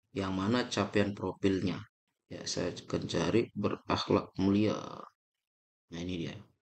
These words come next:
Berakhlak pribadi, yaitu memiliki integritas.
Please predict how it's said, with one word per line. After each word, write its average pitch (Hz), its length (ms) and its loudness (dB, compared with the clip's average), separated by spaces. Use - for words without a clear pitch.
Berakhlak - 640 -4
pribadi, 110 640 2
yaitu 98 320 0
memiliki 101 560 2
integritas. 98 960 -2